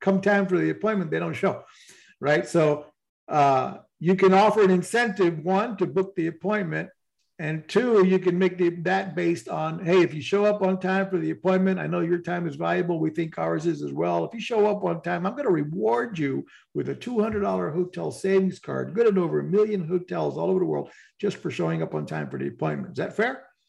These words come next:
Great. Look forward to seeing you on Tuesday at two o'clock." You know, and now you've got this,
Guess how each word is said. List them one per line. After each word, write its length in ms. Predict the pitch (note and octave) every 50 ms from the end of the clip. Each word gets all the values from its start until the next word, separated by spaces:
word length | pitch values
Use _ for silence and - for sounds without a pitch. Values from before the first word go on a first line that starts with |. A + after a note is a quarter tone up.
| _ _ _ _ -
Great. 300 | F#3+ A3 F#3+ - G3 E3+
Look 180 | F#3 F#3+ F#3+
forward 220 | - F#3+ F#3+ F#3+ F#3
to 80 | F3
seeing 280 | - F#3 G3 G3 F#3+ F#3
you 120 | F3+ E3
on 120 | E3 E3 D3+
Tuesday 380 | - F#3 F3+ E3+ E3+ F3 E3+
at 140 | D#3+ - -
two 100 | E3 D#3
o'clock." 320 | - - D3 C3+ - - _ -
You 160 | G#3+ F3 C#3+
know, 80 | C3+ C3 - - - - - - - -
and 140 | - C#3 C#3
now 220 | C#3+ D#3+ F3+ F#3+
you've 300 | F#3+ F#3+ F#3+ F#3+ F#3 E3+ D#3+
got 320 | F3+ F3 F3 F3 F3 -
this, 260 | F3 D#3 E3 F#3 -